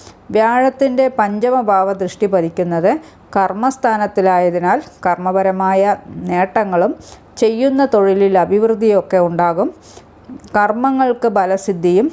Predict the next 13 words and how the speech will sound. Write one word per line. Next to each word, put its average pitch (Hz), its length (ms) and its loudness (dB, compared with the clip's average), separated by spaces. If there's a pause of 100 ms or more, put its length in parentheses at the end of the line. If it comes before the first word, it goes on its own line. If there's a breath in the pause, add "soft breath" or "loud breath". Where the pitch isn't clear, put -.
(320 loud breath)
മഠാധിപത്യവുമൊക്കെ 202 1300 0
ലഭിക്കും. 180 400 -2 (560 loud breath)
നിർവഹണശേഷിയും 226 1120 0 (500 loud breath)
തലവർ 214 380 0 (100)
പദവിയൊക്കെ 202 640 0 (100)
ലഭിക്കും. 175 400 -2 (520 loud breath)
വ്യയഭാവത്തിലേക്കുള്ള 208 1200 2 (560 loud breath)
വ്യാഴദൃഷ്ടി 190 760 0
കൊണ്ട് 190 260 2 (600 loud breath)
ദാനധർമാദികൾക്കായിട്ടുള്ള 196 1700 0
ചിലവുകളും 180 640 0 (360 loud breath)
ഒന്നിൽ 226 380 0
കൂടുതൽ 202 440 0